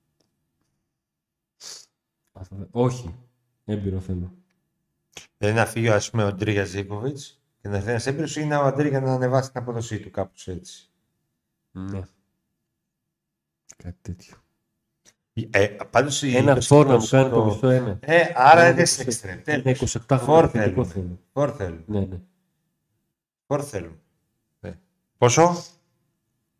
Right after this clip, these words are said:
Speaker 1: Είκοσι οκτώ.
Speaker 2: Τυχαία το έπεσε.
Speaker 1: Όχι.
Speaker 2: <laughs> Λέγε, ε, να σου πω, ε, είναι το
Speaker 1: Ε,
Speaker 2: τρίτο,
Speaker 1: ε,
Speaker 2: το τρίτο
Speaker 1: ε,
Speaker 2: το όνομα το ίδιο με τους άλλους δύο. <laughs>
Speaker 1: Όχι, όχι.
Speaker 2: Α.
Speaker 1: Είναι από άλλο πρωτάθλημα. Εμ,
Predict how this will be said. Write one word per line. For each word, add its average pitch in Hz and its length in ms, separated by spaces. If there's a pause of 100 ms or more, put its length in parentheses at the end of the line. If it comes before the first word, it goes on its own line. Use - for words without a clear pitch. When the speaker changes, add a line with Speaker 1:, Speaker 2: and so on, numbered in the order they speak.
(100)
Speaker 1:
Είκοσι - 260
οκτώ. 98 300 (400)
Speaker 2:
Τυχαία 98 340
το 107 60
έπεσε. - 380 (580)
Speaker 1:
Όχι. 104 280
Speaker 2:
<laughs> - 1120
Λέγε, 117 320
ε, 113 160
να 123 120
σου 123 160
πω, 123 220 (440)
ε, 101 260
είναι 113 200
το 113 80
Speaker 1:
Ε, 107 100
Speaker 2:
τρίτο, 117 460
Speaker 1:
ε, 113 100
Speaker 2:
το 110 100
τρίτο 127 220
Speaker 1:
ε, 113 40
Speaker 2:
το 120 140
όνομα 120 260
το 113 100
ίδιο 117 520
με 110 100
τους 104 240
άλλους 117 240
δύο. 135 160 (540)
<laughs> - 460
Speaker 1:
Όχι, 123 360
όχι. 101 180
Speaker 2:
Α. 143 280 (1160)
Speaker 1:
Είναι 110 180
από 104 140
άλλο 104 120
πρωτάθλημα. 90 360 (360)
Εμ, 95 1000